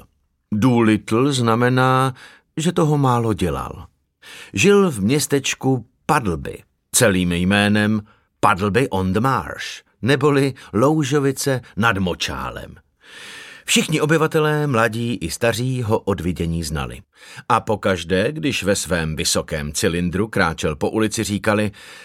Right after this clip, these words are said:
"Tamhle jde náš doktor, je to moudrý muž." A psi a děti se za ním hned rozběhli. Dokonce i vrány, které žily v kostelní věži,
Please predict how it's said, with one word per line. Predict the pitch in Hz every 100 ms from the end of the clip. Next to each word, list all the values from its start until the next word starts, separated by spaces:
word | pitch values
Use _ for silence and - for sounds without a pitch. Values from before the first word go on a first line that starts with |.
| -
"Tamhle | - 165 175 160 156 170
jde | 156
náš | 151 139 127
doktor, | 127 160 - 135 127 117 107 - -
je | 95
to | - 80
moudrý | 80 87 143 139 110 104 101 98
muž." | 92 160 120 - - - _ _
A | 98
psi | 98 - - 190 - _
a | 90 82
děti | 71 139 - 135
se | - 92
za | 98
ním | 95 82 71
hned | 80 90 90
rozběhli. | 82 - 85 73 69 - - -
Dokonce | 190 208 202
i | 214 202
vrány, | 190 202 190 180 139 120
které | 110 - 123 117
žily | 107 120
v | 113
kostelní | 131 123 131 120 120
věži, | 107 120 110 120